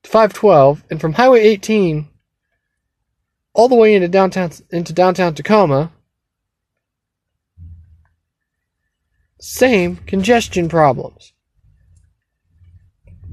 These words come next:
Now, it's just poorly designed, but it's also the fact that no one can afford to live where they work.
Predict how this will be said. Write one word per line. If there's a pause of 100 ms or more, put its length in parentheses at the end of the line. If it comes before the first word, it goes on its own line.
(320)
Now, (1300)
it's
just
poorly
designed, (1080)
but
it's
also (760)
the
fact
that
no
one
can
afford
to
live
where
they
work.